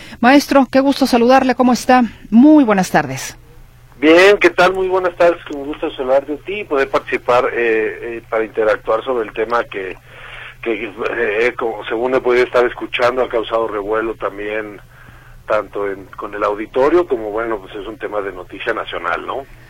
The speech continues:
Speaker 1: Totalmente de acuerdo. Si la Fiscalía en los Estados Unidos aplaudió que se hubiera,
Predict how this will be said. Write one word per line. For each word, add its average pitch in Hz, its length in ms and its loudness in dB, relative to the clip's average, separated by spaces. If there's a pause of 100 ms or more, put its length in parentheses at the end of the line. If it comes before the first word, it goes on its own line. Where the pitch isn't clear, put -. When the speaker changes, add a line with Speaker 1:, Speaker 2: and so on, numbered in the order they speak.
(280)
Speaker 1:
Totalmente 269 580 4
de 254 120 8
acuerdo. 180 460 2
Si 240 140 2
la 247 100 4
Fiscalía 269 720 2
en 190 60 -4
los 196 160 -2
Estados 233 480 2
Unidos 214 500 -2
aplaudió 185 640 2 (460)
que 180 100 0
se 190 140 0
hubiera, 202 640 4